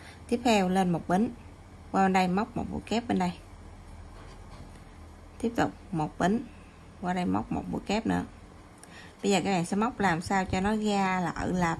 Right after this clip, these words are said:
ba u vuông á. À, ba u vuông chính giữa, như, giống như là ba mũi kép liên tiếp, sau đó là ba u vuông, một nè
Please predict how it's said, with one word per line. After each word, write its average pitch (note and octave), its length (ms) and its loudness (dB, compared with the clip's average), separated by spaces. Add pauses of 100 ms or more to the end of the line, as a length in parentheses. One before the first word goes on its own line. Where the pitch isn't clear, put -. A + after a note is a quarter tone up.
ba G3 220 4
u G#3+ 280 4
vuông G3+ 260 6
á. A#3 100 2 (600)
À, G3 180 2
ba G3 140 4
u - 100 4
vuông G3+ 220 6
chính A3+ 120 4
giữa, F#3+ 360 4
như, G#3+ 280 8
giống A#3+ 180 2
như B3+ 80 4
là G3+ 120 6
ba G#3 240 4
mũi F3 180 2
kép C4 180 -2
liên G#3 160 2
tiếp, B3 200 2
sau G#3+ 200 2
đó G3+ 80 4
là A#3+ 120 2
ba G#3 120 2
u G3 120 4
vuông, G3+ 260 4
một E3+ 260 0
nè F3+ 60 2